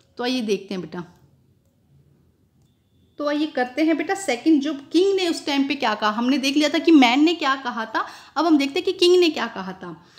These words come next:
"I would send my servant and my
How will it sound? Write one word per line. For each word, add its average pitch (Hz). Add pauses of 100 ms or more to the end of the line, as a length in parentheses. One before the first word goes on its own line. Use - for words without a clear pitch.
(300)
"I 226
would 339
send 339
my 339 (220)
servant 208 (180)
and 285
my 330